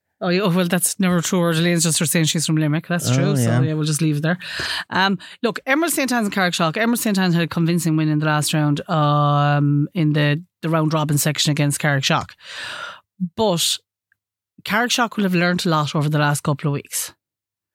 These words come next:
Speaker 2: I said this to Anya, especially when the, the draw was done the last time that we were in it. Carrick Shock probably learned more from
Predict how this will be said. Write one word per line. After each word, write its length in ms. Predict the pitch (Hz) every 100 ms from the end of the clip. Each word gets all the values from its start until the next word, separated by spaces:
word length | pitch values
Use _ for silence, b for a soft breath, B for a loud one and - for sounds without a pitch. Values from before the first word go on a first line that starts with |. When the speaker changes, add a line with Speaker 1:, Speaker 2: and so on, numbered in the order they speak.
| B B
Speaker 2:
I 100 | -
said 200 | 156 220
this 140 | 254 -
to 160 | 143
Anya, 320 | 135 151 135
especially 400 | 107 - 131 -
when 140 | 127 123
the, 180 | 117 117
the 140 | 117
draw 320 | 110 127 120
was 180 | 113 110
done 220 | 120 120
the 80 | 110
last 280 | 107 123 -
time 180 | 117 110
that 100 | 110
we 80 |
were 120 | 113 117
in 140 | 120
it. 140 | 117 - B B B B
Carrick 300 | - - 262
Shock 300 | 240 262 247
probably 400 | - 170 175 151
learned 400 | 143 151 156 135
more 340 | 127 131 151 135
from 400 | - 120 117